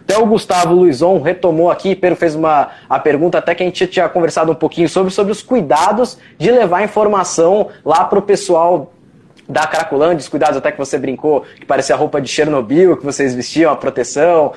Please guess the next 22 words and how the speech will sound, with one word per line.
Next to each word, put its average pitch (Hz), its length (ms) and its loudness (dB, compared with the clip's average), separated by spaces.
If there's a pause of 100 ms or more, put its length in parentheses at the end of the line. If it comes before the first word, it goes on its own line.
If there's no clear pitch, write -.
(160)
que - 80 -4
é 143 40 2
algo 156 200 2
realmente 147 380 -2
que 135 400 -2
é, 107 640 2 (340)
é, 139 200 0
não, 135 720 -4
é 131 100 2
pecar - 340 -2
pelo 208 140 4
excesso, 131 480 0
né? 123 100 0
Não 131 100 0
adianta, 127 420 0
a 110 40 -2
gente 107 160 -10
tem 127 120 -2
que - 120 -16
se - 100 -18
proteger 139 380 0
realmente, 139 460 -2